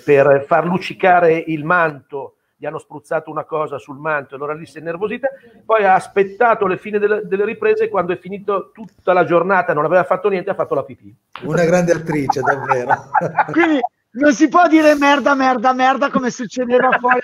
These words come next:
Speaker 3: nei teatri nell'Ottocento. Ma ascoltami, ascoltami un secondo, magari più avanti dovresti fare anche un film sul genere della vostra famiglia, perché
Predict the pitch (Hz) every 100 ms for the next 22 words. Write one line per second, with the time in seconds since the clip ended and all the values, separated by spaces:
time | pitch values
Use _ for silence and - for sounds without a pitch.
0 | 254 233 240 247 247 254 262 247 233 233
1 | 220 254 233 - 220 202 214 - 208 220
2 | 269 320 - 320 - 392 392 415 403 _
3 | _ - 254 - - 392 359 311 320 254
4 | 233 - _ - 233 285 480 440 262 -
5 | 220 285 294 294 277 214 202 - 208 226
6 | 277 277 277 370 285 233 226 233 254 196
7 | 247 185 277 302 320 311 - 240 202 151
8 | 277 339 254 208 185 226 - 226 180 175
9 | 220 208 175 165 175 196 190